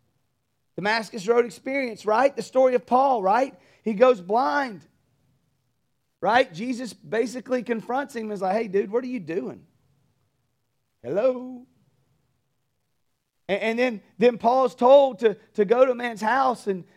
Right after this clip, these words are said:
and, and then they begin to, to, to explain kinda everything that's going on. And, and, and so Paul begins to preach, and, and, and all of a sudden, we, we know that, that Paul's travelings and preachings, especially, especially if you go look in Acts,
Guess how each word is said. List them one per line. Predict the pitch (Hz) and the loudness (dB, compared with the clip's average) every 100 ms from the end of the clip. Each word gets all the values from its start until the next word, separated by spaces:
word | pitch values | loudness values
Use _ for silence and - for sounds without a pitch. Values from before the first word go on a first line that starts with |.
| _ | _
and, | 208 | -6
and | 208 226 220 208 | -4 -4 -4 -2
then | 269 | 0
they | 254 247 | 0 0
begin | 220 226 262 | -2 -6 -2
to, | 226 175 - _ - | 0 -2 -4 _ 0
to, | 214 196 | 0 0
to | - 214 196 196 | 0 0 0 -2
explain | 190 - 208 247 277 247 | -8 -10 -4 -2 -2 -4
kinda | 233 226 | -4 -2
everything | 247 247 254 | -4 -4 -6
that's | 233 175 | -6 -2
going | 220 208 | -2 0
on. | 214 277 269 | 0 2 0
And, | 220 175 _ - | -2 -10 _ -8
and, | 196 220 | -6 -6
and | - 214 196 | -6 -8 -2
so | 220 | -2
Paul | 196 220 262 | 0 2 2
begins | 254 233 240 180 | 0 -4 -8 -10
to | |
preach, | 180 277 302 262 226 | -6 -2 0 -2 -6
and, | 196 - _ - | -10 -12 _ -4
and, | 208 214 208 - | -2 -2 -4 -2
and | 208 208 | -2 0
all | 208 247 | 0 0
of | 269 | 0
a | 233 | -2
sudden, | - 285 294 247 190 _ | 0 0 0 -6 -14 _
we, | - 220 | -4 -2
we | 208 214 | -2 -2
know | 214 285 294 247 | 2 6 4 2
that, | 208 202 - | -2 -4 -6
that | 190 - | -8 0
Paul's | 214 277 302 262 - _ _ _ _ _ _ | 2 6 4 4 -4 _ _ _ _ _ _
travelings | - 254 285 294 240 233 226 185 | 0 4 4 0 -4 -6 -6 -8
and | 185 | -6
preachings, | - 294 294 240 180 | -4 -4 -4 -8 -12
especially, | - 262 254 226 196 | -10 -8 -8 -8 -10
especially | 190 269 269 | -2 -2 -2
if | 220 | -2
you | 208 | -2
go | 226 | 0
look | 220 | -2
in | 196 | -2
Acts, | 214 269 - | -2 -2 -4